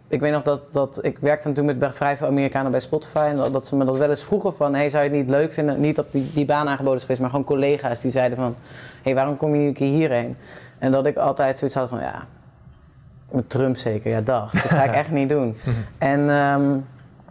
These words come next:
Speaker 1: toen gebeurde alles wat er gebeurde bij Spotify. Het was ook, ik deed het natuurlijk al drieënhalf jaar, dat klinkt niet zo lang, maar dat is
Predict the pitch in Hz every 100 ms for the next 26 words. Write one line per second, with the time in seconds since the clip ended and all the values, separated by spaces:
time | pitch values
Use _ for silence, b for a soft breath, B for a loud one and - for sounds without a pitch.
0 | - - - - - 160 151 - - -
1 | - - - - - - 156 170 175 156
2 | - 165 170 156 151 151 147 139 151 143
3 | 135 131 131 - 170 190 196 180 214 -
4 | B B B B B - - 143 160 -
5 | 175 175 165 - 151 156 190 175 160 151
6 | 147 - 139 135 147 135 127 143 151 151
7 | - 170 175 156 147 139 135 139 127 135
8 | 131 131 139 139